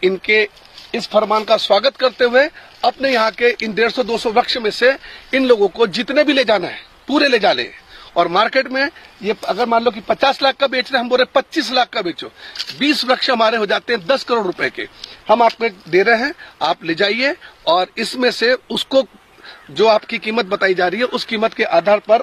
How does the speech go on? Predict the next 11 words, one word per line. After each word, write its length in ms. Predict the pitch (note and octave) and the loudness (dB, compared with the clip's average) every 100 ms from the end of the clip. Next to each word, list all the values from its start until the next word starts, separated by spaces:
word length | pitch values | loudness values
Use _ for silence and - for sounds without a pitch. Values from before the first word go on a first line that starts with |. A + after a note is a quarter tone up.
| - | 2
आप 160 | F3 F3 | 0 0
इसको 180 | - | -4
बाजार 280 | E3+ D3+ F3 | 0 0 0
में 160 | F3 C3 | -4 -4
बेच 180 | D3+ D#3+ | -4 -4
दीजिए 340 | G#3 G3+ C#4 - - - - - | -6 -4 -6 -8 -20 -20 -20 -2
और 160 | E3+ F3+ | 0 0
उसमें 320 | A3+ - C#4+ C4+ | -4 -4 0 0
से 240 | G#3+ A3+ - - | 0 -4 -6 -8
वो 100 | D#3+ | -2
जो 120 | F3 | 0